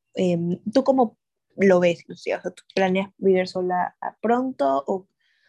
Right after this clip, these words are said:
todavía no? Por ejemplo, para mí es un plan, pero no es un plan a cor-, a corto plazo, es más a mediano plazo.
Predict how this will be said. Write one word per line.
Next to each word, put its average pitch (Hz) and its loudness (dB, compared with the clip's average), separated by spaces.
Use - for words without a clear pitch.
todavía 175 0
no? 254 -2
Por 220 -2
ejemplo, 226 0
para 214 2
mí 240 0
es 294 -10
un 311 -6
plan, 269 -6
pero 226 -2
no 208 -2
es 220 -4
un 240 -6
plan 226 -2
a 202 0
cor-, 196 -4
a 185 -6
corto 196 -6
plazo, 190 -2
es 214 -4
más 214 0
a 214 0
mediano 185 -2
plazo. 196 0